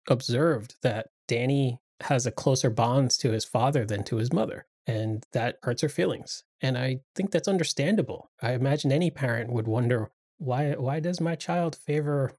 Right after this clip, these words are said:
my spouse more than me?" And I think it's maybe especially acute for her because she has seen the darkness in her husband. She has seen the actual abuse that he's inflicted upon Danny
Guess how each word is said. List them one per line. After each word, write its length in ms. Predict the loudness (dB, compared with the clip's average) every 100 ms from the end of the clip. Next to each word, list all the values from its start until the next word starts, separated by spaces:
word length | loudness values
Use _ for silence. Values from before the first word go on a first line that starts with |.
| -2
my 180 | 0
spouse 680 | 0 0 0 0 -2 -6 -10 _ _ -4
more 160 | -2 0
than 180 | -2 -2
me?" 280 | -2 -4 _ _
And 320 | 0 2 2 0
I 100 | -2 0
think 220 | 2 2
it's 280 | 0 -2 -2
maybe 280 | 0 0 0
especially 880 | 0 -2 0 -2 0 0 2 2 0
acute 420 | -2 0 0 0
for 180 | -2 0
her 160 | 2
because 380 | 2 -2 -2 -4
she 160 | -2 -4
has 220 | -4 -4
seen 580 | -4 -2 0 2 0 -2 -10 _
the 100 | -4
darkness 680 | 0 -2 -2 -8 -6 -8 -8 -4
in 120 | -4
her 80 | -2
husband. 560 | -6 -6 -6 -10 -14 -20 -14
She 200 | -6 -6
has 200 | -4 -2
seen 460 | -2 0 2 0 -4 -4
the 180 | -2 0
actual 600 | -2 -2 -2 0 2 0
abuse 600 | -2 0 0 -2 -8 -10 _ -2
that 220 | -2 -2
he's 240 | -6 -4
inflicted 500 | -4 -2 -4 -2 -2
upon 440 | -2 -4 -4 -4 -10 _ -4
Danny 400 | -2 -2 -4